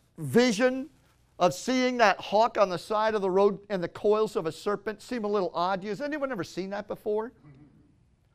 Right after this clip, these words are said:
I'm sure it's happened before, but not very often. I'll tell you what I see all the time. I see big red-tailed hawks and ospreys flying over my house with serpents in their clutches,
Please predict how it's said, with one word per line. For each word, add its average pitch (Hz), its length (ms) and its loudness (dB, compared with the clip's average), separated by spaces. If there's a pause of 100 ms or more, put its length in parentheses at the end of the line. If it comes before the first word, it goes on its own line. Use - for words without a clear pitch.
(440)
I'm 247 120 4
sure 302 260 2
it's 220 120 -2
happened 233 360 4
before, 226 380 4
but 180 180 0
not 208 180 2
very 185 260 2
often. 214 280 4
I'll 196 100 2
tell 294 220 2
you 277 100 4
what 220 160 6
I 285 160 6
see 220 240 -2
all 185 180 4
the 156 100 -6
time. 226 420 -8 (560)
I 262 140 6
see 247 340 -2
big 208 360 -2
red-tailed 226 640 0
hawks 214 480 0
and 180 200 0
ospreys 175 640 -2
flying 208 400 -2
over 190 220 2
my 185 240 -2
house 160 400 0 (300)
with 190 280 2 (680)
serpents - 880 -4 (460)
in 220 160 4
their 196 160 4
clutches, 247 560 0